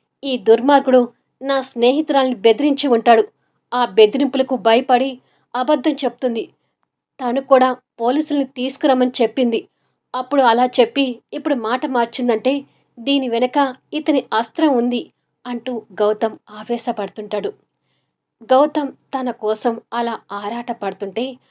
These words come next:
అవంతికి కన్నీళ్లు ఆగకుండా ప్రవహిస్తుంటాయి. "మీరు ఉన్నారనే ధైర్యం నా స్నేహితురాలికి కల్పించి తనతో నిజం చెప్పించండి ఎస్ఐ గారు" అంటూ గౌతమ్ ఎస్ఐని రిక్వెస్ట్ చేస్తుంటాడు.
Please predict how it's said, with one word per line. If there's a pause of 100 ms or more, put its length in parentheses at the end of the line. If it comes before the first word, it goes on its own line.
(280)
అవంతికి (140)
కన్నీళ్లు (180)
ఆగకుండా
ప్రవహిస్తుంటాయి. (1300)
"మీరు (140)
ఉన్నారనే
ధైర్యం (400)
నా
స్నేహితురాలికి
కల్పించి (400)
తనతో (140)
నిజం
చెప్పించండి
ఎస్ఐ
గారు" (420)
అంటూ (180)
గౌతమ్ (160)
ఎస్ఐని (120)
రిక్వెస్ట్
చేస్తుంటాడు.